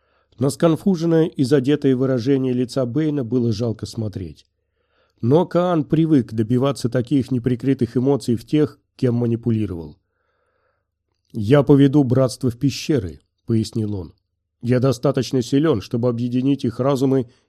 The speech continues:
и освободить силу ментальной бомбы без твоей помощи. Ты останешься в палатке до наступления ночи, а потом покинешь лагерь.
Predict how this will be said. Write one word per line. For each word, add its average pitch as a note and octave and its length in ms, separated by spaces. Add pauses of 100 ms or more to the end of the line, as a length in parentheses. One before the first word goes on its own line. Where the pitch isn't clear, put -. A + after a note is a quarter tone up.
(140)
и D3 80
освободить C#3 640
силу C#3+ 320
ментальной B2+ 540
бомбы B2 400
без A2+ 200
твоей A#2+ 300
помощи. G2 600 (920)
Ты C#3+ 160
останешься C#3+ 640
в A#2+ 80
палатке C3+ 520
до B2+ 120
наступления B2 640
ночи, B2+ 420 (500)
а C3 120
потом C3 400
покинешь A2 560
лагерь. F2 480